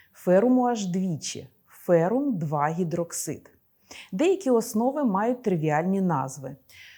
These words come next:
Зокрема, натрій О Аш — їдкий натр, кальцій О Аш двічі — гашене вапно. Основи — йонні речовини, які складаються з катіонів металічних елементів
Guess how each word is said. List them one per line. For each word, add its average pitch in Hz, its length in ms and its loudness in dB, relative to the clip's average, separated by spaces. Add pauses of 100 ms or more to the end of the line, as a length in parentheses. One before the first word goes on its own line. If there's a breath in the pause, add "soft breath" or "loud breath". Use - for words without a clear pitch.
(120 loud breath)
Зокрема, 208 760 2
натрій 190 420 0
О - 120 -2
Аш — 285 420 -4
їдкий 180 540 -2
натр, 160 560 -4 (320 soft breath)
кальцій 185 560 2
О 175 120 0
Аш 165 200 -4
двічі — 165 640 -6
гашене 180 600 -4
вапно. 165 560 -6 (400)
Основи — 247 460 2
йонні 226 400 2
речовини, 165 600 -2
які 180 180 -4
складаються 220 560 -4
з 214 80 -10
катіонів 214 540 -2
металічних 175 800 -4
елементів 151 720 -6